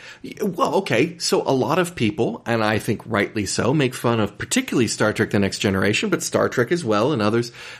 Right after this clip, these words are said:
that all of the planets appear to be monocultures. It's very rare that they come up to a planet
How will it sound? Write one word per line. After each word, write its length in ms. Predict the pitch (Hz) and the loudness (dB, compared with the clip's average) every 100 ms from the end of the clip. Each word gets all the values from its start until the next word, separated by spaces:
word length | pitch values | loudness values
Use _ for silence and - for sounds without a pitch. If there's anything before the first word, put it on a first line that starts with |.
| - | -6
that 220 | 117 135 | -2 0
all 260 | 131 143 156 | 0 2 2
of 100 | 156 | 0
the 80 | 139 | -2
planets 540 | - 123 110 110 - - | 0 2 4 2 -2 -6
appear 380 | 120 - 117 113 | -6 0 0 0
to 140 | 123 | 0
be 420 | 107 101 101 - - _ _ - _ _ _ _ - | 2 2 0 -2 -12 _ _ -20 _ _ _ _ -8
monocultures. 1040 | 107 110 107 87 82 - - - - - - - _ _ _ | 0 2 4 2 -2 -6 -6 -6 -8 -12 -16 -20 _ _ _
It's 140 | - - | -6 -4
very 320 | 107 147 175 | 0 2 2
rare 280 | 139 135 135 | 2 2 2
that 120 | 120 | 2
they 100 | 117 | -2
come 180 | 110 123 | 0 0
up 140 | 113 | 0
to 120 | - 107 | -2 -6
a 40 | |
planet 480 | - 110 104 101 | 0 2 2 2